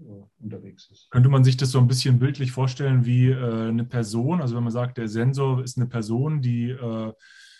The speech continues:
Speaker 2: praktisch, äh, mit zwei anderen Personen, äh, zusammenarbeitet. Also der, der Sensor ist, sagen wir mal, ein Deutscher und die anderen zwei Personen sind Spanier und, äh,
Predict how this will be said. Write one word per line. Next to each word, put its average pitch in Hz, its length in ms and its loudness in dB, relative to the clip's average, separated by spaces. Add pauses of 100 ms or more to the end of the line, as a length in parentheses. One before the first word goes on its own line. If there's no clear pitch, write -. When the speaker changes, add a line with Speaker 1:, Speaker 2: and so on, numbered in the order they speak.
(120)
Speaker 2:
praktisch, - 480 0
äh, 113 340 4
mit 113 340 4 (540)
zwei 120 280 0
anderen 139 260 4
Personen, 139 580 2
äh, 117 500 -2
zusammenarbeitet. 143 800 -4
Also 117 160 -4
der, 117 240 -4
der 120 300 -2
Sensor 127 420 4
ist, - 360 -4
sagen 117 180 -2
wir 117 120 4
mal, 110 60 0
ein 104 80 0
Deutscher 147 500 0
und 123 220 2
die 127 80 -6
anderen 120 240 -2
zwei 117 320 -2
Personen 123 440 0
sind 117 280 -2
Spanier 147 640 -4
und, 120 240 -4
äh, 117 240 -4